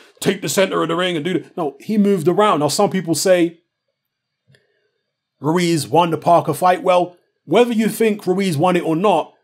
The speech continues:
what we can all agree on is Joseph Parker did a hell of a lot better than Anthony Joshua. He didn't get bounced up, up, up and down off the canvas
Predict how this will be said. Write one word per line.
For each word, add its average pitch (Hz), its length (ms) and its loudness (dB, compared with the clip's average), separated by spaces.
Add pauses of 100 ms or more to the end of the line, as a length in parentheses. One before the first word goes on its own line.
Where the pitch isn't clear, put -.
(160)
what 175 160 0
we 185 80 -2
can 175 140 -2
all 214 160 4
agree 180 280 2
on 147 300 0 (140)
is 160 440 0
Joseph 202 400 2
Parker 175 280 0
did 160 140 -2
a 156 40 0
hell 170 160 2
of 151 100 2
a - 20 4
lot 151 140 2
better 143 200 -2
than 143 120 0
Anthony 139 220 -4
Joshua. 120 440 -8
He 170 60 -4
didn't 165 220 -4
get 147 320 -2 (260)
bounced 160 420 -2
up, 156 200 -2
up, 170 300 -4
up 170 180 0
and 160 120 -4
down 165 200 2
off 165 120 0
the 151 80 -8
canvas 151 600 -4